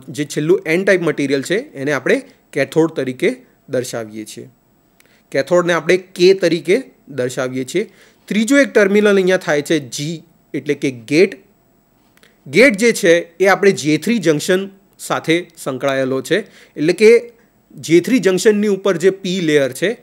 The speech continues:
એની સાથે આપણે ગેટ ટર્મિનલ કનેક્ટ કરવામાં આવે છે. જમણી બાજુ જે છે, આ એનો સિમ્બોલ છે એસ સી આરનો. હવે આ સિમ્બોલ ઉપરથી જ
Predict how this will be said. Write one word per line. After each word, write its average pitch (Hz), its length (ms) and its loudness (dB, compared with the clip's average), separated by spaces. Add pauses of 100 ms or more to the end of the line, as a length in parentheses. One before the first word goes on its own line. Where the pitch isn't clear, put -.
(220)
એની 165 240 0
સાથે 170 340 0
આપણે 170 380 0 (440)
ગેટ 180 460 0
ટર્મિનલ 147 540 0 (540)
કનેક્ટ 160 420 -4 (160)
કરવામાં 127 640 -8 (320)
આવે 110 180 -8
છે. - 300 -20 (1900)
જમણી 165 260 2
બાજુ 208 260 4
જે 220 140 2
છે, 185 260 4
આ 165 360 0
એનો 175 260 4
સિમ્બોલ 165 560 4
છે 185 240 0 (240)
એસ 147 120 -2
સી 160 240 -2
આરનો. 156 360 0 (1400)
હવે 208 300 8
આ 214 220 -2
સિમ્બોલ 208 420 2
ઉપરથી 208 440 0
જ - 160 -14